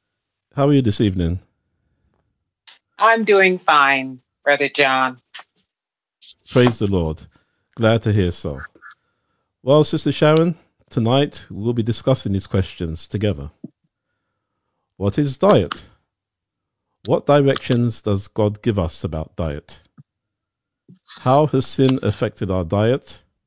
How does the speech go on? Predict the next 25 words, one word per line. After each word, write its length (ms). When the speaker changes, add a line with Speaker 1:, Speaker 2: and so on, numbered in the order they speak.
Speaker 1:
What 320
reform 640
is 180
needed 320
with 200
diet? 460
And 160
how 300
can 140
we 100
practically 560
carry 260
this 220
out 400
today? 420
Well, 220
Sister 260
Sharon, 320
before 300
we 100
start 420
our 200
discussion 480
this 160
evening, 380